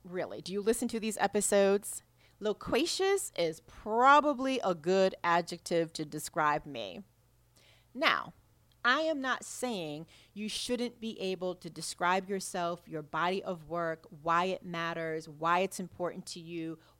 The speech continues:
why you want it to be important to other people. I'm not saying you shouldn't be able to do all of that in a pithy way.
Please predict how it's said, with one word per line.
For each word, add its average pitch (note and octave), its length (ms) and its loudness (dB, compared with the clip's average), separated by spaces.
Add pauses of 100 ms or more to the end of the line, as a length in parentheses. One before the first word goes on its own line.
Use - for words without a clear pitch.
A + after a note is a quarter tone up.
(140)
why E3+ 220 6
you G#3 180 -2
want F3+ 200 0
it - 100 -6
to F#3 100 -8
be F3 180 -8
important E3+ 500 -4
to - 120 -4
other E3 160 -4
people. D#3 560 -6 (260)
I'm E4 200 0
not A3+ 160 -4
saying G3 340 -6
you G#3 100 -10
shouldn't G3 320 -12
be F#3 140 -4
able E3+ 140 -8
to D#3+ 100 -6
do F3+ 240 -6
all D#3+ 160 0
of D3 140 -8
that D3+ 200 -2
in E3 120 -8
a C3+ 40 -6
pithy - 460 -10
way. D3+ 540 -6